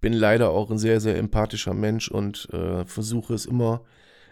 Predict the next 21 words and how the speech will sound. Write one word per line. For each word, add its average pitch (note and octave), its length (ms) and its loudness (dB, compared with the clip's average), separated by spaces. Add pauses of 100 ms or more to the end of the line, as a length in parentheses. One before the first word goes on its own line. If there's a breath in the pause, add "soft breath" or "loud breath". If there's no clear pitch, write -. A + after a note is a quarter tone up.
(100)
irgendwie C3 420 4
meiner A2 220 2
Umwelt, - 640 0
äh, G#2 320 2
ja, G#2 280 0 (560)
recht - 340 -2
zu A2+ 100 -2
machen. A2+ 440 0 (680 loud breath)
Und G2+ 160 -2
da G#2+ 80 4
muss A2+ 180 -2
man A2 80 2
halt A2 140 2
den A2 140 -2
goldenen A2+ 280 2
Mittelweg G#2+ 460 -4
finden F#2 240 -6
zwischen - 640 -8 (500)
achte - 360 -4
auf G2+ 200 -2
dich, B2+ 400 -2